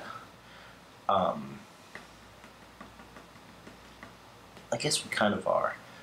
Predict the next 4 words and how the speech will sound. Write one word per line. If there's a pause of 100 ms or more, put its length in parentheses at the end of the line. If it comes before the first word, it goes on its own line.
(1400)
But
it
feels
like